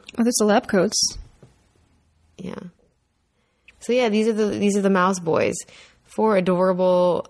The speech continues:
Speaker 2: nerdy boys hanging out. I like the one with the big smile. Uh, and with lab, lab
Speaker 1: He was
Speaker 2: coats.
Speaker 1: probably the one you spoke to. <laughs> He was
Speaker 2: Yeah.
Speaker 1: like, "Oh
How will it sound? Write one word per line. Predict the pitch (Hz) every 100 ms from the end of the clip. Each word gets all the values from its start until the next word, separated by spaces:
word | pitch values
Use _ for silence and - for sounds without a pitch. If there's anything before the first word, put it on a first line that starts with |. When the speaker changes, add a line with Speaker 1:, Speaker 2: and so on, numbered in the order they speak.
| -
Speaker 2:
nerdy | 165 175 175 160
boys | 165 156 156
hanging | 170 170 156
out. | 151 143 147 - - - - - _ -
I |
like | 165 160
the |
one | 147
with | 139
the | 139
big | 139
smile. | 147 156 147 156 - - - - - - - -
Uh, | 180 170 165 -
and | 196 196 185
with | 196
lab, | 202 202 208 196 - - - - -
lab | - 190 208
Speaker 1:
He | 277
was | 330
Speaker 2:
coats. | -
Speaker 1:
probably | 277
the | 240
one | 202 220
you |
spoke | 240 - 349 -
to. | - -
<laughs> | 214 - - - - - - -
He | - 269
was | 277
Speaker 2:
Yeah. | 294
Speaker 1:
like, | 262 262
"Oh | 480 494